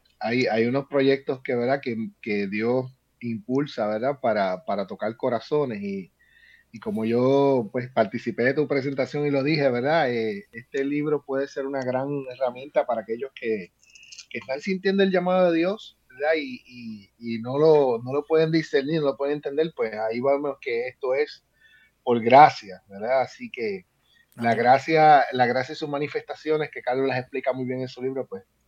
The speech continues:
Speaker 1: eh, hay que, hay que agarrarnos de esa gracia para, para cumplir el llamado. Esto no es por bonito, esto no es por capacidad humana, esto es por gracia, que es lo que
Speaker 2: Es
Speaker 1: lo
Speaker 2: por
Speaker 1: hacemos. Así
Speaker 2: gracia,
Speaker 1: que
Speaker 2: es por gracia,
Speaker 1: te
Speaker 2: eso es así.
Speaker 1: felicitamos.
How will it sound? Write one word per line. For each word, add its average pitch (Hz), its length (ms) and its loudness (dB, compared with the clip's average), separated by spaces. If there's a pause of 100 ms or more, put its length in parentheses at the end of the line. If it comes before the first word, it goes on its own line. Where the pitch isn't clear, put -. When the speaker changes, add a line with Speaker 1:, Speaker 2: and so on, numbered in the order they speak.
Speaker 1:
eh, - 400 -16 (580)
hay 107 120 -10
que, 120 440 0
hay 113 140 -4
que - 80 -4
agarrarnos 131 480 4
de 127 80 0
esa 123 160 0
gracia 117 400 2
para, 101 320 -2
para 107 220 -2
cumplir 107 320 -8
el 113 100 -2
llamado. 104 240 -4
Esto 135 180 -4
no 170 60 0
es 160 80 -2
por 151 260 6
bonito, 139 500 0
esto - 180 -4
no 139 80 -2
es 139 100 -6
por 139 160 -2
capacidad 127 500 0
humana, 135 380 -4
esto 110 220 -10
es - 40 -20
por 117 220 -4
gracia, 110 440 -2 (120)
que 92 80 -20
es 95 60 -16
lo 92 160 -12
que 80 80 -16
Speaker 2:
Es 80 60 -12
Speaker 1:
lo - 40 -14
Speaker 2:
por 120 140 -8
Speaker 1:
hacemos. 98 160 -12
Así 95 160 -16
Speaker 2:
gracia, 95 40 -16 (400)
Speaker 1:
que - 60 -20
Speaker 2:
es 101 80 -20
por 107 120 -10
gracia, 104 140 -16
Speaker 1:
te 110 60 -8
Speaker 2:
eso 104 100 -8
es 107 60 -4
así. 104 60 -4
Speaker 1:
felicitamos. 107 420 -2